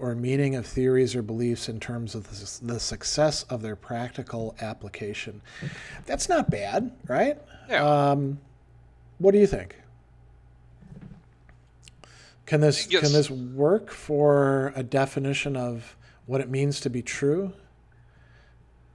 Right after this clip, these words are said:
Speaker 2: That is definitely a definition. Um, I think
Speaker 1: Yeah.
Speaker 2: you could, there's definitely things that are l-, left out, like what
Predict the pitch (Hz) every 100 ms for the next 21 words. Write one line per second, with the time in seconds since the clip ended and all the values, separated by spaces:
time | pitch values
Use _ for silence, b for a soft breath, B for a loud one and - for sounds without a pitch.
0 | _ _ _ _ - - 151 160 151 147
1 | 139 139 127 113 143 135 120 120 110 -
2 | 214 285 _ _ 139 135 131 127 135 135
3 | 120 107 147 135 131 123 123 - _ _
4 | _ _ _ _ _ _ _ _ 175 156
5 | 147 147 165 160 151 147 - 160 147 139
6 | 143 135 131 127 127 - _ _ - 143
7 | 131 120 123 123 208 277 127 123 135 123
8 | 127 135 135